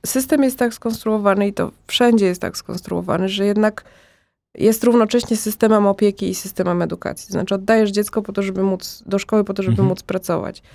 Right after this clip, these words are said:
Speaker 1: I tam, no, siłą rzeczy są nauczyciele lepsi, gorsi, bardziej zaangażowani, mniej zaangażowani. Więc to, co my robimy, to staramy się w ten system, to, dookoła niego budować miejsce, gdzie można, e, eksplorować, doświadczać, sprawdzać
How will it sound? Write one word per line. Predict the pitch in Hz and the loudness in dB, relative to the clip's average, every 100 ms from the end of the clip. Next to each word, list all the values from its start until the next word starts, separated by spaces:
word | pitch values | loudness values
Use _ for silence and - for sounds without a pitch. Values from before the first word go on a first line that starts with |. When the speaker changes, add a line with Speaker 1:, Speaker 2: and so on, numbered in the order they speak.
| - - | -16 -6
Speaker 1:
I | 208 | 2
tam, | 269 285 285 - - | 4 4 2 -2 0
no, | 233 240 - - - - | 2 2 0 -14 -10 -2
siłą | - 269 240 | 2 6 6
rzeczy | 214 202 190 | 4 0 0
są | 190 | 0
nauczyciele | 185 170 - 220 | 0 -2 0 4
lepsi, | 247 240 - 202 | 4 4 -2 -4
gorsi, | 196 208 208 - 196 190 | 2 2 2 -4 -2 0
bardziej | 202 202 196 | 0 0 -2
zaangażowani, | 190 185 180 180 185 185 | -2 -2 -2 -4 -2 0
mniej | 185 180 | 0 -2
zaangażowani. | 180 175 180 175 175 170 185 | -2 -4 -2 -4 -6 -6 -6
Więc | 180 190 | -4 -2
to, | 247 | 0
co | 240 | 2
my | 254 226 | 4 4
robimy, | 214 214 190 175 185 196 | 2 0 2 2 2 0
to | 226 | -2
staramy | 220 233 233 226 | 0 0 2 0
się | 226 | -2
w | - | -2
ten | 220 | -2
system, | 220 - 285 294 214 196 - | -2 -2 -4 0 0 0 -4
to, | - | -4
dookoła | - 214 196 254 254 | 2 2 4 4 4
niego | 226 220 226 | 4 2 0
budować | 214 214 233 233 - | 0 0 2 0 0
miejsce, | 214 233 - 220 | 0 0 0 -4
gdzie | 208 214 | -2 0
można, | 214 226 214 208 - - _ _ - | 2 4 2 0 -6 -20 _ _ 0
e, | 202 202 - | 4 4 2
eksplorować, | 214 - 226 220 226 220 214 208 | -2 2 4 6 4 4 4 2
doświadczać, | 208 - 226 208 - - 208 202 202 - - - | -2 0 2 2 0 2 4 4 2 -4 -10 -10
sprawdzać | - - 226 220 202 214 208 - - | -10 0 2 2 2 2 2 0 -6